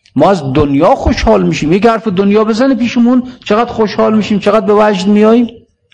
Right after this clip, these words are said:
یکی بیاد بگه که مثلاً فرض کنید که: «بله، فلان جنس رو داری؟» «بله، دارم.» «چقدر داری؟» «ده تن مثلاً از این برنج دارم یا از این جنس دارم.» خوشخبری می‌ده به ما که این چقدر گرون شد، همچین خوشحال می‌شیم؟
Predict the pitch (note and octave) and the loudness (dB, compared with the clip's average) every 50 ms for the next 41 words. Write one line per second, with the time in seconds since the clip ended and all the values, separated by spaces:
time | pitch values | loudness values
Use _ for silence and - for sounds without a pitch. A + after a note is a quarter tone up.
0 | _ _ _ _ F#4 - - - - _ _ _ _ _ - - _ _ _ _ | _ _ _ _ -20 -20 -20 -20 -20 _ _ _ _ _ -20 -20 _ _ _ _
1 | _ _ _ _ _ _ _ _ - D#3+ F#3+ F#3 G#3+ F#3 F#3+ G#3+ A#3 A3 A#3 C#4+ | _ _ _ _ _ _ _ _ -4 -2 -2 0 0 0 0 0 0 0 -2 -4
2 | A#3 G3+ - B3 B3 G3+ - A#3 A#3 A3 - - A3+ A3 G#3+ - A3 A3 G#3+ F3 | -2 -2 0 0 0 0 0 0 0 0 0 -2 -2 -2 -2 -2 -2 -2 -2 -2
3 | - G3+ G3 G3+ G3 G3 F#3+ F#3 F#3 - G3 G3 G3 F#3 D#3+ A3 A#3 A3+ - - | -2 -2 0 0 0 0 -2 -2 -2 0 0 0 2 2 2 2 2 0 0 -2
4 | G#3 F3+ G#3+ A3+ A3+ A3+ F#3 F#3 F#3+ F3+ E3 D#3 C3+ C#3+ C#3+ C3 B2+ B2+ C3+ C3 | 0 2 2 2 2 0 0 2 2 2 0 0 0 0 0 0 0 -2 -4 -4
5 | - F#3+ G#3 A3+ A3 F3+ F3+ G3+ F3+ E3 C#3+ - - - _ _ _ _ - D#3+ | -2 0 0 0 0 0 0 0 0 0 0 -4 -8 -12 _ _ _ _ -8 -4
6 | G3 A3 G3 F3+ - F#3+ F#3+ F#3 F3+ F3 - - F#3+ G3 F#3+ F3 D#3+ E3 E3 D3+ | -2 -2 -2 -2 -2 -4 -2 -2 -2 -2 -2 -2 -2 0 0 -2 -2 -2 -2 -2
7 | E3 E3 E3+ D#3+ C#3+ C3+ D3+ C#3+ C3+ B2+ B2 - - _ _ _ _ _ _ _ | -2 -2 -2 -2 -2 -2 -2 0 0 -2 -4 -6 -8 _ _ _ _ _ _ _
8 | _ _ _ - F3 F#3+ G#3 G3 F3 F3+ F#3 D3+ C#3+ G3 G3 F#3+ F#3 - - F#3 | _ _ _ -4 -2 0 0 0 0 -2 -2 0 2 0 0 0 -2 -2 0 0
9 | D#3+ D3+ C3+ B2+ - - - - _ _ _ _ _ _ _ _ - - - F3+ | 2 2 0 -2 -4 -6 -12 -20 _ _ _ _ _ _ _ _ -10 -4 -2 -2
10 | E3 - - - - F3+ G3 G#3+ A3 B3+ C4 C4+ C4+ A#3 C#4 A#3+ B3+ B3+ B3+ - | 0 -2 -2 -2 0 0 2 2 2 2 2 0 0 0 0 0 2 2 0 0
11 | - A#3+ A3+ A#3 A3+ A3 F#3 F3 G3+ B3 A#3 - - B3 A3 A3 G3 D#3+ D3+ E3 | 0 0 0 0 0 0 -2 -6 -10 -14 -12 -6 -4 -2 -2 -2 -2 -4 -4 -4
12 | D#3+ D3+ C3+ B2+ - C3+ A#2 - - C3 C3+ C#3 C3+ E3+ A3 G#3+ A3+ A#3 - - | -2 -2 -2 -4 -4 -6 -8 -6 -4 -4 -4 -2 -2 -2 -2 0 0 -2 -2 -2
13 | A3+ A3+ A3+ A#3 A3+ F#3+ - A#3+ B3 A#3 | -2 0 0 0 0 0 0 -2 -2 -2